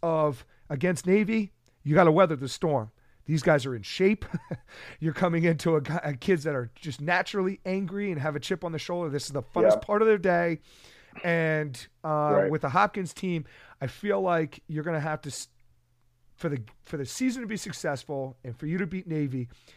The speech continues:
Speaker 1: you've gotta gel early. You've got a lot of power on, on the offensive end. You've got the pieces of the puzzle on the defense. You've got questionable pieces, but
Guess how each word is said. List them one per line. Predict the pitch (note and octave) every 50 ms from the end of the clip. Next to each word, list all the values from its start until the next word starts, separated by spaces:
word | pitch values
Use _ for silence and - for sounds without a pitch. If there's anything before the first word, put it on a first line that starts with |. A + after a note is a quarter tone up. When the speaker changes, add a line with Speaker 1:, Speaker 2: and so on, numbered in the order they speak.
| _ _ -
Speaker 1:
you've | C3+ C#3+ B2+ A#2
gotta | - F#3 F3 F3 D#3
gel | A#2 - - D3+ C3+ C3+ C#3 C3+ C3 _ -
early. | C3 B2+ B2 G#2+ E2+ F2+ E2+ - _ _ _ _ _ _ _ _ _ _ -
You've | C3 A#2
got | - C#3 B2+
a | A#2+
lot | A2+ C3 D#3 F3 F#3+ F#3+
of | D#3+ -
power | - F3 E3 D#3+ D3+ B2 A2+ A2+ - _ _ -
on, | C3 B2+ B2+ B2 C3 C#3+ -
on | - C#3 C#3
the | C#3 C#3+
offensive | C3+ C3+ C3 - C#3+ C3+ A#2+ - B2+ B2
end. | A#2+ A2+ A2 G#2 - _ _ - - - -
You've | A#2+ B2+ A#2+ -
got | E3+ D3+ D3+ -
the | D#3
pieces | A#2+ - - F#3 G#3 F3+ - G#3 E3 F3+
of | E3+
the | F3
puzzle | C#3+ - - F3 D#3+ D3+ C#3 D#3 D#3
on | D3+ D3
the | C3+
defense. | A#2+ - D3+ D3+ A#2+ - D#3+ D3 D3 C3+ - - - - - - _ -
You've | D3+ D#3+ C3
got | - E3+ D#3 D3+ - _ _ -
questionable | - - - B3 C4 - - - C4+ C4 C#4 C4
pieces, | - - A#3+ A#3 G#3+ - - A3+ G3+ D#3+
but | - - E3+ D3+ - -